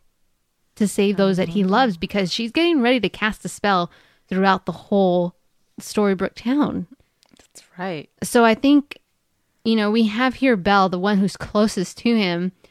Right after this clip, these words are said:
Speaker 1: saying this twice, reminding us, "Hey, you know what? When there's a hero, that means they have to sacrifice something." And she says it twice, and then Rumpel kind of repeats it, that mirror image once again.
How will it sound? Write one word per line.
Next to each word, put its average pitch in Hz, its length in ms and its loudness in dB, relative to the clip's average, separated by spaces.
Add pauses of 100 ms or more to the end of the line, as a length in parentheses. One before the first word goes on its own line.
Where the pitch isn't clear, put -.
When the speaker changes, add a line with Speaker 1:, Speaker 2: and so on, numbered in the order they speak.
Speaker 1:
saying 214 380 2
this 226 180 0
twice, 180 640 -4 (580)
reminding 208 640 4
us, 180 400 -2 (100)
"Hey, 240 460 0
you 220 140 -4
know 226 100 -2
what? 254 260 -2 (680)
When 185 140 -4
there's 185 240 -2
a 226 40 0
hero, 262 420 0
that 208 140 -2
means 220 340 0 (180)
they 196 160 0
have 214 160 -4
to 196 80 -12
sacrifice 226 580 -6
something." 180 500 -12 (560)
And 190 140 -4
she - 80 -10
says 185 240 -8
it 285 80 -12
twice, 233 380 -4
and 202 60 -4
then 190 120 -2
Rumpel 208 420 -2
kind 190 220 -4
of 180 260 -4 (120)
repeats 180 480 -6
it, - 160 -8 (360)
that - 160 -4
mirror 185 320 0
image 165 440 -6
once 170 200 -6
again. - 340 -10